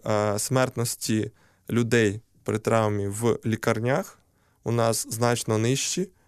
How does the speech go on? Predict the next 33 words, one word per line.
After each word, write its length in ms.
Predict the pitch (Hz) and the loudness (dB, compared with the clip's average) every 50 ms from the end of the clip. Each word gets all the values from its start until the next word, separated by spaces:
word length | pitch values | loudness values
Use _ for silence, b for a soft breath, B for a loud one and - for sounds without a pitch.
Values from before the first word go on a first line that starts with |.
| _ - | _ -4
ніж 440 | 117 117 117 117 117 113 - - - | -2 0 0 0 -2 -4 -6 -8 -8
в 460 | - 123 107 104 104 110 107 104 - - | -8 -8 -6 -2 2 2 4 4 2 0
Європі, 580 | - 107 110 104 110 117 127 135 139 - - 117 | -2 -2 0 0 2 2 2 0 0 0 -2 -2
ніж 160 | 110 110 110 | -2 -2 -4
в 40 | - | -4
С 180 | - - 110 | -2 -2 -2
Ш 180 | 107 - - 104 | -2 -2 -2 -2
А. 160 | - - - b b b b b - | -2 -4 -6 b b b b b -2
І 40 | 120 | -2
це 140 | 117 - 131 | 0 2 0
не 100 | 131 131 | 0 0
через 280 | 131 - 135 135 135 135 | 0 0 0 0 0 0
те, 140 | - 151 | 0 -2
що 140 | 143 - - | 0 0 0
в 20 | 147 | 0
нас 160 | 131 120 110 | 0 0 0
госпіталя 520 | 117 110 - - - - - 127 117 117 | -2 -2 -4 -4 -4 -2 0 2 2 0
класно 400 | 110 - 117 107 107 - - 107 | 0 2 2 2 2 0 -2 -4
працюють 520 | 104 - 110 107 - - 120 110 104 - - | -2 -2 -2 -2 0 0 0 0 0 -2 -4
у 40 | |
лікарні, 440 | 98 110 - - - - - 107 113 - b b b b b b b | -4 -4 -4 -2 -2 -2 -2 -4 -8 -12 b b b b b b b
а 60 | - | -8
через 240 | - - 113 113 113 | -4 0 0 0 0
те, 160 | - - 147 | 0 0 0
що 140 | 143 - 127 | 0 0 -2
просто-напросто 640 | 113 - 120 113 - 120 120 117 110 - 107 - - | -4 -4 -4 -2 -2 0 0 -2 -2 -4 -6 -4 -4
швидка 420 | 113 - - 127 131 - - 294 277 | -4 -4 -4 -6 -6 -4 -2 -2 0
зазвичай 420 | 196 127 110 127 160 - - 123 | 0 0 -2 -2 -2 -2 -2 -2
приїжджає 460 | 104 - 104 107 107 107 123 135 135 | 0 0 0 2 2 0 0 0 -2
уже 300 | - - - 107 113 123 | -2 -2 -4 -4 -2 -2
на 160 | 127 123 110 107 | 0 0 -2 -2
мертву 400 | 110 107 107 110 - - 110 107 | 0 -2 -2 -4 -4 -4 -4 -4
людину. 400 | 104 101 - - 107 101 - | -4 -4 -6 -6 -6 -6 -8